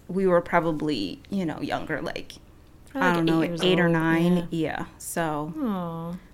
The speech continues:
Speaker 1: much
Speaker 2: You're just trying to
Speaker 1: smaller.
Speaker 2: have fun.
Speaker 1: Right. She was a buzzkill
Speaker 2: Mm.
Speaker 1: most of the time.
Speaker 2: Yeah. No, thank you.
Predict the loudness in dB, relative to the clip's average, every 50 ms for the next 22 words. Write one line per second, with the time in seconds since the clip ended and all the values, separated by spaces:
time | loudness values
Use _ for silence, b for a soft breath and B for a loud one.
0 | -8 -4 0 0 0 0 -2 -4 -4 2 4 4 4 4 2 2 2 2 2 2
1 | 0 0 -4 0 4 4 6 6 6 2 2 -2 -4 -6 -6 -6 -6 -2 -2 0
2 | 0 0 -2 -2 -8 -14 -20 -20 -20 -20 -20 -20 -20 -20 -20 -20 -20 -20 -20 -20
3 | -20 -20 -20 -20 -20 -20 -20 -20 -20 -20 B B B B B B -18 -14 -8 -8
4 | -6 -4 -4 -4 -4 -6 -8 -8 -8 -6 -8 -8 -14 -10 -6 -4 -2 -2 -2 -4
5 | -6 -8 -12 -14 -16 -14 -12 -12 -10 -10 -10 -12 -16 -20 -20 -20 -20 -20 -20 -20
6 | -20 -20 -20 -20 -20 -20 -20 -20 -20 -20 -20 -20 -16 -14 -12 -12 -10 -12 -12 -14
7 | -16 -20 -20 -20 -20 -18 -12 -10 -8 -6 -4 -4 -4 -4 -4 -4 -2 -2 -2 -4
8 | -4 -4 -4 -2 -2 -2 -2 -4 -4 -6 -6